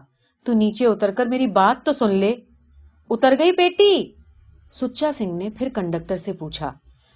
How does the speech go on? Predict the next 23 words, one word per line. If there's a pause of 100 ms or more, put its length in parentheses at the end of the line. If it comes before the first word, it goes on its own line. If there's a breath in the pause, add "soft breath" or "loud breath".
(160)
"ہاں
چلو۔" (640)
پیچھے
سے
کنڈکٹر
کی
آواز
آئی۔ (600)
"سچا
سنگھ، (460)
تو
مجھ
پر
ناراض
ہے
تو
ہو
لے، (360)
پر
روٹی
تو
رکھ
لے۔